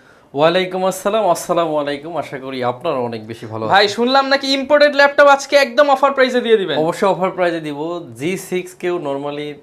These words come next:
Speaker 1: থার্টি টু, আহ, একত্রিশ পাঁচ, বত্রিশ পাঁচে নিচে দিতে পারে না। তো আমরা জি, জি টু বলতেছি, জি সিক্স। তো জি সিক্স আমরা আজকে দিব একদম totally অফার প্রাইস।
Speaker 2: ভাই, ইতিহাস চ্যালেঞ্জ প্রাইস তো?
Speaker 1: একদম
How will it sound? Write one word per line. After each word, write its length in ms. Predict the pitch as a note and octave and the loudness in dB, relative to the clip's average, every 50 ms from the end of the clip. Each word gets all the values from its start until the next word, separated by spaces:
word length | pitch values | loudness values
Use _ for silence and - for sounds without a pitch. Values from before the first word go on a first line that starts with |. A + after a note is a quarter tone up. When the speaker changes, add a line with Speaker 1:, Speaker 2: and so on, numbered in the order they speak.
| _ _ - | _ _ -4
Speaker 1:
থার্টি 280 | C#3+ C#3+ C#3+ C#3 C#3+ | -2 -2 -2 -4 -8
টু, 320 | C#3 - C3+ B2+ B2 B2+ B2+ | -10 -10 -10 -8 -8 -10 -12
আহ, 1300 | B2+ - - _ _ _ _ _ _ _ _ _ _ - A#2+ A#2+ A#2 A2 A2+ A2+ A2 A2 G#2+ - - | -14 -20 -20 _ _ _ _ _ _ _ _ _ _ -14 -12 -10 -8 -8 -6 -6 -8 -8 -8 -10 -10
একত্রিশ 480 | C#3 C#3 C#3+ C#3 - - C#3 C#3 C3+ - - | -10 -10 -10 -10 -10 -10 -10 -10 -12 -10 -6
পাঁচ, 160 | - C3+ C3 B2 | -6 -4 -4 -4
বত্রিশ 420 | B2 C#3+ C#3+ C#3 - C#3+ C#3 C3+ - | -6 -8 -8 -8 -8 -8 -8 -8 -8
পাঁচে 200 | C#3+ C3 - C#3+ | -10 -8 -8 -8
নিচে 220 | C3+ C3+ B2 B2+ | -8 -10 -10 -12
দিতে 220 | B2 B2 B2+ C3 C#3+ | -14 -12 -8 -8 -8
পারে 280 | B2 A#2+ A2+ A2 A2 | -6 -6 -6 -6 -8
না। 120 | G#2+ G#2 - _ _ _ _ _ _ - - - _ - | -10 -12 -16 _ _ _ _ _ _ -20 -20 -20 _ -2
তো 60 | - | 0
আমরা 380 | C3 C3 D3 D#3 D#3+ D#3+ E3 D#3+ C#3 B2 | 0 2 2 2 0 0 0 0 -4 -6
জি, 300 | B2 D#3 F3+ F#3 F#3 F3 - C#3+ C#3+ | -8 -6 -6 -6 -6 -6 -8 -10 -12
জি 140 | B2+ D#3+ F3+ | -10 -10 -8
টু 160 | D#3+ F3+ F3 | -4 -2 0
বলতেছি, 360 | D#3 D#3 D3+ C3 B2+ A#2+ C3 B2 | 2 2 0 0 -2 -10 -10 -8
জি 180 | B2 E3 A3 | -6 -4 -4
সিক্স। 320 | G#3 - F#3+ C#3+ G#2 - - - - _ _ _ - - - | -4 -2 -4 -4 -4 -8 -16 -20 -20 _ _ _ -20 -18 -12
তো 80 | - D3 | -12 -10
জি 240 | C3 B2 D#3+ G#3+ A3 | -8 -6 -6 -6 -6
সিক্স 380 | A3 - - G#3 G#3 G#3 - | -6 -6 -6 -6 -6 -4 -2
আমরা 300 | A3 G#3 G3+ G3+ G#3 G3+ | -2 -2 -2 -2 -4 -2
আজকে 320 | G3 F#3 - - - - G3+ | -2 -4 -4 -8 -12 -12 -10
দিব 420 | F#3+ F#3 F3 F3 F3+ F#3 F#3+ - - - - - - _ _ - | -10 -8 -8 -6 -6 -6 -6 -10 -14 -20 -20 -20 -20 _ _ -8
একদম 320 | C3 C3+ C#3 C#3+ D#3 D#3 - | -8 -8 -6 -8 -10 -8 -6
totally 280 | D#3+ D#3 D#3 E3+ E3 D#3+ | -4 -2 -2 0 0 2
অফার 280 | D3 C#3 C#3+ D3+ C#3+ C#3 | 0 0 0 -2 -4 -4
প্রাইস। 360 | C#3+ - C#3 C#3+ F#3 F3+ - - D3 | -2 -2 -2 -2 -2 -6 -10 -10 -4
Speaker 2:
ভাই, 180 | D3+ F3 F#3+ | 0 0 0
ইতিহাস 340 | A3+ G#3+ - C#4 C#4 C#4 - | 0 0 2 2 2 2 2
চ্যালেঞ্জ 340 | - B3+ B3+ C4+ C4+ C4 - | 0 0 2 2 0 -2 0
প্রাইস 260 | - A#3+ G3+ G3 - - | 0 0 0 0 -2 -6
তো? 100 | D#3+ C#3 | -4 -4
Speaker 1:
একদম 340 | D#3 D#3 D3 C#3 C#3+ C3+ | -4 -6 -8 -10 -12 -12